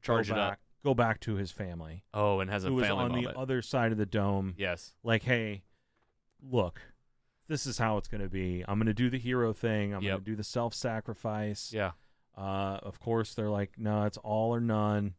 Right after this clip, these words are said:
Speaker 2: And
Speaker 1: Yep.
Speaker 2: he goes, "Look, it's, you all get to live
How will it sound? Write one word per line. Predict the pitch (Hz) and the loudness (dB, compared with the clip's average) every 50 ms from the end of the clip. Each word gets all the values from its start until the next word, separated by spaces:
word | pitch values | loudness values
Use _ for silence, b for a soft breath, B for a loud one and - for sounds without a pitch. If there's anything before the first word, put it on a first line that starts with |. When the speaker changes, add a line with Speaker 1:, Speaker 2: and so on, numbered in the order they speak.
| _ _ _ _ | _ _ _ _
Speaker 2:
And | 101 | -2
Speaker 1:
Yep. | 101 101 101 | 2 2 2
Speaker 2:
he | 104 | 2
goes, | 110 110 104 - - - - - _ | 0 -2 -4 -8 -12 -16 -20 -20 _
"Look, | 110 110 104 98 - | -2 -2 -2 -2 -2
it's, | 117 104 - - - - - _ _ _ _ _ _ | -6 -8 -6 -8 -12 -12 -12 _ _ _ _ _ _
you | 110 117 120 127 | -2 2 4 4
all | 120 117 107 101 | 6 4 4 2
get | 110 113 - | 0 -2 -2
to | - 110 | -2 -2
live | 104 101 95 92 92 90 87 87 - | -2 -2 -2 -2 -4 -4 -6 -10 -14